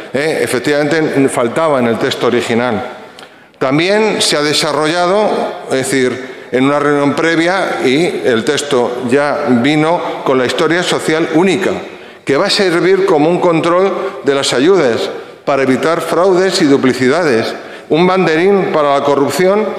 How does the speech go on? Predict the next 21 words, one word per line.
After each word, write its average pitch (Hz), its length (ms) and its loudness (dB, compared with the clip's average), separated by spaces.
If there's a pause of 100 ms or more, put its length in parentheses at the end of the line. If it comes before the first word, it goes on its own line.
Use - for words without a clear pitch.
(280)
y 147 160 4
va 175 140 2
a 185 80 -4
crear 165 260 2
un 175 300 4
mecanismo 151 600 2
claro 196 360 2
de 147 180 2
coordinación 143 720 0
con 151 180 0
otras 160 280 0
comunidades 143 560 2
autónomas. 104 680 0 (800)
También 165 440 0
las 151 160 -2
enmiendas 185 720 0 (480)
van 139 180 0
a 156 40 0
establecer 175 840 0
equipos 170 500 0
pluridisciplinares 131 1900 2